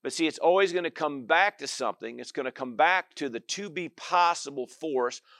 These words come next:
or the existing impossibility that's working in you. And primarily it's gonna be up here, okay, in the thinking, all right?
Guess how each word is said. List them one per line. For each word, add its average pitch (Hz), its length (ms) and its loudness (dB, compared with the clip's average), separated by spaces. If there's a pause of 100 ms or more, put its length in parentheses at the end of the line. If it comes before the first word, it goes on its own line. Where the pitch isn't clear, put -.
(160)
or 139 360 4 (320)
the 135 180 2
existing 120 760 0
impossibility 139 1400 0 (420)
that's 131 240 0
working 139 640 2
in 123 220 -4
you. 139 340 -6 (140)
And 107 200 -14
primarily 151 680 2
it's - 100 -4
gonna 131 220 -4
be 120 200 -2
up 107 160 4
here, 92 460 -8
okay, 110 380 -6
in 104 140 -10
the 101 60 -10
thinking, 113 460 -8 (160)
all 78 100 -12
right? 90 240 -10